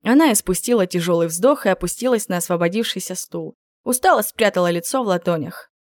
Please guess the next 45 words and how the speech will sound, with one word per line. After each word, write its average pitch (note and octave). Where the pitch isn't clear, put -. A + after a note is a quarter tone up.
Пауза A3
затягивалась, G3
Натка C#4
ёрзала F#3+
на F3
своём E3+
месте, B3+
чувствуя A#3+
себя G#3+
предательницей, G#3
застигнутой G3
на G3+
месте G3
преступления. G3
Хотя, C#4
если B3
судить B3
объективно, A#3
то B3
никакой A3+
её A3+
вины G#3+
перед F#3
Раей A3
не G#3+
было. D#3+
Но A3+
не B3
могла C4+
же G3+
она F#3
прогнать A3
Марину F#3+
в -
зашей, F#3+
едва G3+
только G#3
услышав, C#4
что -
та C#4+
нагло A3+
присвоила A#3
себе A3+
чужого B3
мужа. B3